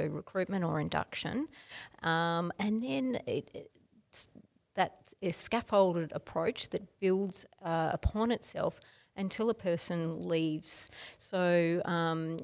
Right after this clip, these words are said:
we know that people have very different experiences, um, and needs when they join, uh, uh, first join the Q P S, um, as opposed to during their ongoing career.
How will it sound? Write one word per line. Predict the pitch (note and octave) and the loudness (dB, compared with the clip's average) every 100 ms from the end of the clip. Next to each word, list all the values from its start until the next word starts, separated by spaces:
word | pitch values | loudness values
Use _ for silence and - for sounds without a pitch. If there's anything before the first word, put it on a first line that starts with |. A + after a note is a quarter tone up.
| - | -10
we | F#3+ F3 | -14 -12
know | F3 F#3 G#3+ G#3+ F3 | -4 0 2 2 2
that | D#3 D3 - - | 0 -2 -4 -10
people | F3 - D#3+ | -8 -6 -6
have | D#3 D#3+ | -2 -2
very | F#3 F#3 F#3 F3 | 2 6 8 6
different | E3 - F#3+ - E3 - | 2 -2 -2 0 -2 -2
experiences, | F3 - - E3+ E3 F3 - - - F4+ - - - - _ | -10 -10 -6 -2 -2 -2 -4 -10 -6 -4 -4 -12 -18 -20 _
um, | D#3 D#3 D#3 | 0 0 2
and | D#3+ D#3 E3 | 0 -2 0
needs | E3 D#3+ D#3+ D#3 - | 0 0 -2 -6 -12
when | F3 E3 | -6 -2
they | D3+ | -2
join, | D3 E3+ F3 F3+ F3+ F#3+ - _ _ D#3 | -2 -2 0 0 0 -2 -6 _ _ -4
uh, | D3+ D3+ - - - - - | -2 -2 -2 -6 -8 -8 -10
uh, | - - - _ _ | -10 -12 -16 _ _
first | F#3 E3+ - | 0 0 0
join | F3 E3 E3 | 0 2 0
the | E3 - | -4 -8
Q | - F3 | -4 -2
P | - - | 0 0
S, | E4 - - - - _ - | 0 -2 -12 -18 -20 _ -6
um, | F3 E3 D#3 D#3+ - | -2 2 2 0 0
as | F3 | 0
opposed | F3+ - G#3 G#3+ - | 0 0 2 2 0
to | - G#3 F#3+ F#3+ F3 F3 | -2 2 4 2 0 -2
during | G3+ F#3 F#3 F3+ | 0 2 4 4
their | E3+ E3 | 2 2
ongoing | E3+ E3+ D#3+ D3+ D3+ D#3 | 2 2 4 4 4 0
career. | E3 - D#3 D3 D#3 | -2 -2 0 0 -2